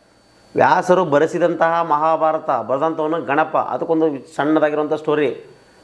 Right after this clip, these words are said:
ಕುಮಾರವ್ಯಾಸ ಅನ್ನುವಂಥವನು, ನಾ-, ನಾರಾಯಣಪ್ಪ ಅನ್ನುವಂಥವನು ಕುಮಾರವ್ಯಾಸ ಆಗಲಿಕ್ಕೆ ವ್ಯಾಸರು ಬರೆದಿರುವಂಥ ಸಂಸ್ಕೃತ ಮಹಾಭಾರತ ಕಾರಣ.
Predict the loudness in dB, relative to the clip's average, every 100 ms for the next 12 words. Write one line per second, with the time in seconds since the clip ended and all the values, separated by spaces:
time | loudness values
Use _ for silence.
0 | _ 2 4 4 2 2 2 2 2 2
1 | 0 0 0 0 0 2 2 2 -2 -6
2 | -2 0 0 -2 -4 -4 -4 -4 -6 -4
3 | -2 0 2 0 -2 -2 -2 -4 -8 0
4 | 0 0 -4 -20 -20 0 2 2 2 0
5 | 2 0 0 -2 -2 -2 -2 -4 -2 -2
6 | 0 0 0 0 0 -4 -4 -4 -4 -2